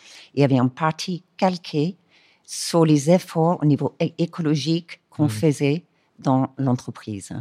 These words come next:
Speaker 2: Mhm. Et vous parliez de sûreté nucléaire. Actuellement, on voit que le gouvernement tente de, de, de passer une réforme sur les, les instituts de, qui régissent la, la sûreté nucléaire. Est-ce que vous avez suivi un petit peu cette affaire et qu'est-ce que vous en pensez ?
Speaker 1: Il faut pas les séparer.
Speaker 2: Hmm.
Speaker 1: C'est, bon, là,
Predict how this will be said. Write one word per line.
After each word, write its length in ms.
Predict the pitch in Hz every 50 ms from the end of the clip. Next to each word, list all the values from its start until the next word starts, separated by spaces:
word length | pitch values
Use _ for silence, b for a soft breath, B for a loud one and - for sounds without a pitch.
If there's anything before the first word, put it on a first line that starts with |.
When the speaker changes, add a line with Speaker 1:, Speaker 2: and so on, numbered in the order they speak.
| - _ _ _ -
Speaker 2:
Mhm. 80 | 120 101 _ _ - B B B B 101 B
Et 40 | 120
vous 60 | 117
parliez 280 | - 131 127 131 139 135
de 60 | -
sûreté 480 | - - - 143 127 - - - 131
nucléaire. 560 | 127 120 - - - 113 110 131 160 156 - B B B B B B B
Actuellement, 500 | 135 123 - - - 117 113 120 123 127
on 60 | 123
voit 160 | 110 120 120
que 80 | - -
le 60 | 113
gouvernement 480 | 113 113 110 110 110 113 110 113 120
tente 220 | 117 - 120 120 117
de, 260 | 104 107 104 107 110
de, 140 | 107 110 107
de 220 | 120 - - 120 - _ _
passer 260 | - 120 110 - - 117
une 100 | 110 110
réforme 580 | 107 110 - - - - 117 120 120 110 110
sur 220 | 104 - - 117 110
les, 280 | 110 107 107 110 107 B B B B B B -
les 140 | 117 107
instituts 380 | 117 110 - - 120 - - 139
de, 280 | 117 117 113 135 135 127
qui 260 | - - - 113 110
régissent 520 | 110 117 120 113 110 123 139 131 - -
la, 280 | 113 107 107 107 104 107
la 100 | 107 107
sûreté 260 | - - 110 - 120
nucléaire. 440 | 113 110 - 120 127 151 180 175 B B B B B B B B
Est-ce 100 | 127 -
que 60 | 143
vous 100 | 135 127
avez 120 | 131 131
suivi 260 | 127 - - 156 165
un 100 | 185 175
petit 120 | 165 - 143
peu 100 | 147 165
cette 200 | - - 151 160
affaire 200 | 151 - 202 190
et 60 | 147
qu'est-ce 160 | - 131 123
que 80 | - 127
vous 140 | 123 117 120
en 80 | 113
pensez ? 400 | - - 127 - - 127 127 127 _ B B B B B B B
Speaker 1:
Il 80 | 143 -
faut 120 | - - 127
pas 180 | - - 156
les 100 | 143 113
séparer. 600 | - - - 127 - - 143 143 165 175 175 156 - - - _ _ _ _
Speaker 2:
Hmm. 100 | - 123 107 - _ _ _ _ _
Speaker 1:
C'est, 380 | - - - - 147 127 131
bon, 260 | 127 123 156 143 135 127
là, 460 | 139 147 147 151 151 139 123 -